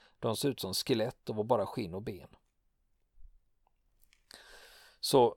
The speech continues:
eh, för Salingers del så blir ju de här koncentrationslägerupplevelserna liksom slutet på kriget för honom. För åttonde maj slutar ju kriget.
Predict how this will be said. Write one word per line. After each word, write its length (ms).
eh, 280
för 380
Salingers 640
del 260
så 260
blir 300
ju 400
de 160
här 100
koncentrationslägerupplevelserna 2500
liksom 320
slutet 500
på 100
kriget 500
för 120
honom. 320
För 440
åttonde 380
maj 240
slutar 420
ju 100
kriget. 600